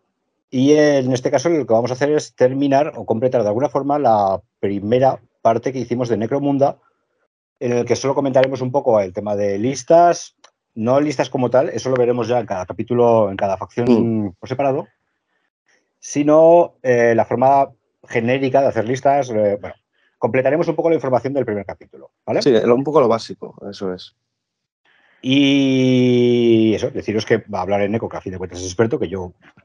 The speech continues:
Speaker 1: lo
Speaker 2: Bueno.
Speaker 1: jugué una vez.
Speaker 2: <laughs>
Speaker 1: Más
Speaker 2: Experto,
Speaker 1: experto que yo
Speaker 2: experto.
Speaker 1: eres, ¿no?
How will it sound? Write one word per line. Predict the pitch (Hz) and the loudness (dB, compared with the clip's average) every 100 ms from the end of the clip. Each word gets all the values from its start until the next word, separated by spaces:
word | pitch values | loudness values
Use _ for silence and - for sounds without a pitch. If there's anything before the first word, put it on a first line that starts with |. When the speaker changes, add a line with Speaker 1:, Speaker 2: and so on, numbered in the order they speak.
| _ 117 | _ -2
Speaker 1:
lo | |
Speaker 2:
Bueno. | 135 120 | 0 0
Speaker 1:
jugué | 95 123 120 | 0 0 0
una | 107 107 | -4 -4
vez. | 123 - _ _ _ _ _ _ _ - | -6 -8 _ _ _ _ _ _ _ -18
Speaker 2:
<laughs> | |
Speaker 1:
Más | - - - _ _ - 170 - - | -16 -16 -18 _ _ -20 -12 -10 -8
Speaker 2:
Experto, | 117 113 117 127 123 | -4 0 0 2 2
Speaker 1:
experto | 131 | 2
que | 139 | 4
yo | |
Speaker 2:
experto. | 139 120 | 4 2
Speaker 1:
eres, | 117 | -2
¿no? | 165 | -8